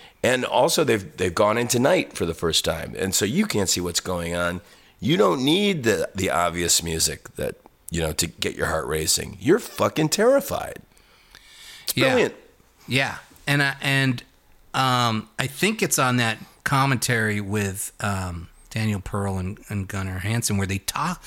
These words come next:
Speaker 2: where Tobe Hooper talks about that sequence and that there's one shot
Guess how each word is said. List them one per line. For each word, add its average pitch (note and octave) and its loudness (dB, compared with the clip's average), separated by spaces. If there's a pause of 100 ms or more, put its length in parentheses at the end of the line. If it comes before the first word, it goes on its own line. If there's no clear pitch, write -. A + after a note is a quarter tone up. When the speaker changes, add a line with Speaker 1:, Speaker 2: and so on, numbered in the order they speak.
(220)
Speaker 2:
where A#2 -4
Tobe D#3+ 2
Hooper C3+ 2
talks - 0
about G#2 0 (380)
that B2 2 (240)
sequence A2 0
and G2+ 0 (360)
that G#2+ -2
there's G#2+ 0
one C3+ 4
shot D3 2